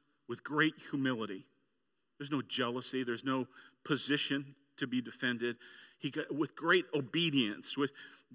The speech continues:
the intention of bringing glory to God who deserves everything and him alone.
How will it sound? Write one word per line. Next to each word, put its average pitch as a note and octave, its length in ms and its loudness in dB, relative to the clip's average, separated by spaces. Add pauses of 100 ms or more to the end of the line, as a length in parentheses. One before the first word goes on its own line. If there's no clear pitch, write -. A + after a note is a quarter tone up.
(360)
the E3+ 160 2
intention G3 400 2
of B2+ 160 0
bringing G3+ 480 4
glory F3+ 480 8 (360)
to D#3 100 0
God D3+ 520 6 (880)
who E3+ 120 -6
deserves D#3+ 600 6
everything D3+ 720 0
and C3 140 0
him D#3+ 200 2
alone. C#3 280 2